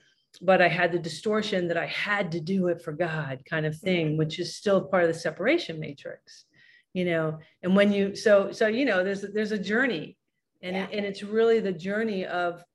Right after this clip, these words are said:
Speaker 1: embodying yourself as source, just knowing yourself as source, which as source, it's, you know, all possibilities, it's endless.
Speaker 2: Yeah, absolutely.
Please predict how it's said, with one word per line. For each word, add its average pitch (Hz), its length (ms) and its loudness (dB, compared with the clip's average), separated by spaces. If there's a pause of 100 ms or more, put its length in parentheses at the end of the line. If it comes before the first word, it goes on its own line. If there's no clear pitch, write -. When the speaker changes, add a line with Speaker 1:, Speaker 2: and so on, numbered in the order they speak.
(320)
Speaker 1:
embodying 185 800 -2
yourself 165 520 -6
as 170 220 -4
source, 196 340 2
just - 160 -10
knowing 180 500 0
yourself 170 460 -4
as 165 220 -4
source, - 420 -4
which 165 180 -8
as 165 300 -2
source, 208 340 -4
it's, - 320 -10 (400)
you 185 80 -2
know, 170 220 0
all 202 360 0
possibilities, - 880 -10
it's - 120 -20
endless. - 600 -12 (640)
Speaker 2:
Yeah, - 160 -10 (220)
absolutely. - 640 -12